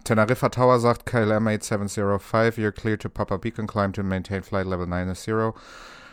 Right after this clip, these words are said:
Right turn after takeoff, proceed with heading, äh, four zero until imp-, intercepting the three two five radial from Las Palmas four.“ Das ist eine ganz normale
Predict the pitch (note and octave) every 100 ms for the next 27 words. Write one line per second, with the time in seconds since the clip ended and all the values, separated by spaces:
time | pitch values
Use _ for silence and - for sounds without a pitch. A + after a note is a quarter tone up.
0 | - _ - B2+ C3+ A2+ G#2+ G#2 F#2+ F#2+
1 | - G2 - F#2 - F#2 - G#2 F#2 E2
2 | F2+ F#2 F#2 G2 F#2 E2 - A2 - G2
3 | F2+ F2 E2+ - F2+ F2+ - E2+ F#2+ F#2+
4 | - E2+ - F2 E2+ - - - - -
5 | F#2 F2 E2+ - F#2 - - E2+ E2 E2
6 | E2 D#2+ D#2+ D#2 - - D2 D2 - -
7 | D#2+ D2+ C#2+ - - D#2 B1 - - -
8 | A2+ A2+ G#2 A2+ B2+ - A#2 G#2 F#2 F2+
9 | F2+ F2+ F2